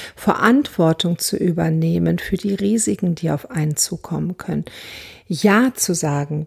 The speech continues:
bedeutet Mut. Ja zu sagen bedeutet Ausdauer. Ja zu sagen bedeutet auch viel Arbeit.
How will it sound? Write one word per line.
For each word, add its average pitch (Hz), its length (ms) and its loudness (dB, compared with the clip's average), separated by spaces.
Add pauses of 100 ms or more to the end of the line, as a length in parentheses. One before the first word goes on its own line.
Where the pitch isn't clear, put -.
bedeutet 170 680 -2
Mut. 180 760 4 (380)
Ja 170 360 4
zu - 180 0
sagen 160 480 0
bedeutet 160 540 -2 (100)
Ausdauer. 180 840 2 (420)
Ja 180 300 0
zu 240 200 2
sagen 160 440 -2
bedeutet 165 640 -6
auch 165 120 -8
viel - 360 -4 (100)
Arbeit. 165 720 0